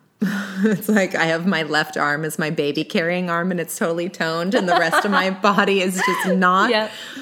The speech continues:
Speaker 1: Um, but I recently started to go salsa dancing with one of my best
Speaker 2: Mm.
Speaker 1: friends on, like,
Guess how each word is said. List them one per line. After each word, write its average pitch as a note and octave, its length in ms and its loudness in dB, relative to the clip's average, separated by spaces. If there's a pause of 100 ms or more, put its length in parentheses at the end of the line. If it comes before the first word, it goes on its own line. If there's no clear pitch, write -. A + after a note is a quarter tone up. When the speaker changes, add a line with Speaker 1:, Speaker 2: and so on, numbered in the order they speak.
(240)
Speaker 1:
Um, F3+ 520 2 (360)
but G3+ 80 4
I F#3+ 60 6
recently G3 480 -2
started F3 340 -2
to - 80 -6
go E3 140 0
salsa D3+ 400 -4
dancing E3+ 480 -2
with F#3 200 -6
one D#3 140 -6
of D#3 60 -6
my D#3 120 -6
best D3+ 280 -6
Speaker 2:
Mm. A3 80 -6
Speaker 1:
friends E3+ 600 -4 (300)
on, E3 340 -4 (140)
like, D#3+ 260 -8